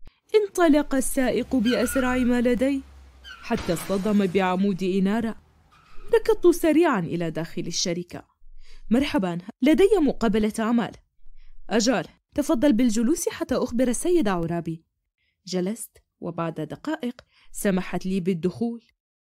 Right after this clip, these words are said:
نظرت له بصدمة قائلا: "أنا لا أصدق، الزعيم عرابي قائد الثورة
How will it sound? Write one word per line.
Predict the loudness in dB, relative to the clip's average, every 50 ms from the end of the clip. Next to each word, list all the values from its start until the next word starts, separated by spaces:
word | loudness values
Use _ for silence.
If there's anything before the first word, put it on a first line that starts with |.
| _ _ -6
نظرت | -4 -4 -2 -2 -2 -2 -2 -2 -2
له | -2 -2 -4 -4 -4 -4 -6
بصدمة | -6 -8 -8 -6 -6 -6 -2 -2 -2 -2 -2
قائلا: | -4 -4 -4 -2 0 0 0 0 0 0 -2 -6 -12 -18 -18 -18 -20 -20 _ -2
"أنا | 0 2 2 2 2
لا | 2 0 -4 -6 -6
أصدق، | -6 -6 -4 -6 -4 -2 -2 -2 -2 -2 -6 -6 -4 -2
الزعيم | -2 0 0 0 2 2 2 2 2
عرابي | 2 2 2 2 2 2 2 0
قائد | 0 0 0 0 0 0 0 -2
الثورة | -2 -2 -2 -2 -2 -2 -2